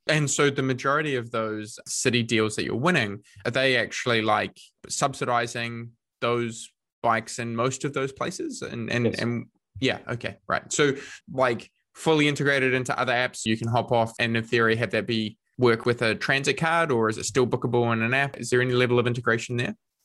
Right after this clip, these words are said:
Speaker 2: Interesting you bring this up. I believe we are also on the forefront of that. We offer the Tomp integration, which is a open bike group from Netherlands, which was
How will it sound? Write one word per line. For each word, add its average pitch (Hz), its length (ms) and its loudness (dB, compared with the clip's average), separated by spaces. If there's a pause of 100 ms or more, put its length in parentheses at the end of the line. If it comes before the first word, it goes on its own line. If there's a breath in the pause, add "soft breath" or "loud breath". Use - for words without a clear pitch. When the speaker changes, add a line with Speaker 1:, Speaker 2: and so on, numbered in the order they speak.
(640)
Speaker 2:
Interesting 165 400 4
you 156 80 8
bring 143 240 4
this 131 180 4
up. 135 340 2
I 143 200 4
believe 143 340 4
we 120 120 4
are 120 80 6
also 127 280 2
on 113 80 0
the 110 60 -2
forefront 127 500 2
of 104 160 -2
that. 120 280 2 (120)
We 110 440 2
offer 123 560 2
the 107 200 2
Tomp 147 400 -2
integration, 143 640 0 (460 loud breath)
which 120 220 0
is 113 340 0 (240)
a 101 340 4
open 123 340 0
bike 117 400 0 (100)
group 127 320 0 (180)
from 104 240 0
Netherlands, 131 460 2
which 107 160 -4
was 104 280 2